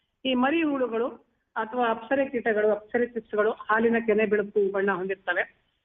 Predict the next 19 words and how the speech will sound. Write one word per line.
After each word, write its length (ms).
ಈ 160
ಒಂದು 680
ಎಲೆಗಂಟು 520
ಥ್ರಿಪ್ಸ್ 280
ಅಂತ 180
ಹೇಳ್ತೀವಲ್ಲ, 400
ಇದರ 180
ಹಾನಿಯ 360
ಲಕ್ಷಣ 320
ಏನಂದ್ರೆ, 380
ಅಪ್ಸರೆ 340
ಮತ್ತು 260
ಪ್ರೌಢ 320
ಥ್ರಿಪ್ಸ್‌ಗಳು 640
ಎಲೆಯ 340
ಅಂಚುಗಳಿಂದ 720
ರಸವನ್ನ 460
ಹೀರ್ತವೆ. 380
ಸಾಮಾನ್ಯವಾಗಿ 1300